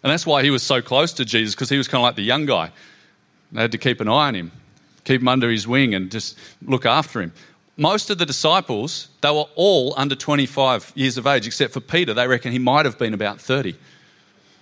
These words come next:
I don't know what you think about when you think about the, the twelve disciples, but these were young guys. And John was a young guy.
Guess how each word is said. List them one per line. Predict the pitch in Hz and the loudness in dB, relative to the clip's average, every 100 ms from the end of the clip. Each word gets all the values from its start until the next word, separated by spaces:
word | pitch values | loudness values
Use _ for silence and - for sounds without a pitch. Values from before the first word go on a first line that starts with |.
| - | 0
I | |
don't | 160 | 2
know | 185 | 4
what | 165 | 4
you | 127 | 2
think | - 165 | 2 0
about | 160 135 117 | 2 2 2
when | 127 | 0
you | 127 | 0
think | 110 135 127 | 0 -2 0
about | 120 113 - | 2 0 -2
the, | - _ _ | -12 _ _
the | 117 | -8
twelve | - 147 143 120 | 0 2 2 0
disciples, | 101 135 151 156 101 - - _ _ _ _ - | -2 0 0 -2 -10 -16 -18 _ _ _ _ -8
but | 123 | 0
these | 185 185 | 0 0
were | 131 | 2
young | 117 143 | 2 2
guys. | 143 87 78 - - _ _ _ _ _ _ | 0 -2 -2 -8 -18 _ _ _ _ _ _
And | 120 127 | -2 0
John | 151 180 | 2 2
was | 151 123 | 0 0
a | |
young | 120 131 139 | 2 2 2
guy. | 104 82 | 0 -2